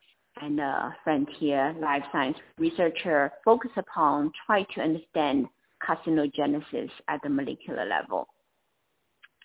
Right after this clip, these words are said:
and how that all now connected with what's really going on in the Whole Elephant Institute. And today, uh, after a long journey, uh, from Seattle to New York,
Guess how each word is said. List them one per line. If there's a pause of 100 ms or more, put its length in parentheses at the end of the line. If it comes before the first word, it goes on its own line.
(140)
and
how
that (920)
all (100)
now
connected
with
what's
really
going
on
in
the
Whole
Elephant
Institute. (720)
And
today,
uh,
after
a
long
journey, (140)
uh, (100)
from (100)
Seattle
to
New
York,